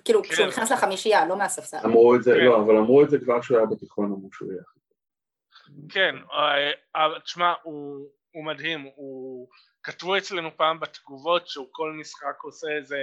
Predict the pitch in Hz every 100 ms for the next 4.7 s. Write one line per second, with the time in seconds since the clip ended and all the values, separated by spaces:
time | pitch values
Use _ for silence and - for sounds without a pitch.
0 | 135 135 139 _ _ _ _ 175 170 165
1 | 160 - - 156 151 147 143 156 156 160
2 | 143 - 147 151 - 151 - 151 143 139
3 | 143 131 127 127 131 123 - 135 131 127
4 | - 135 127 120 - 113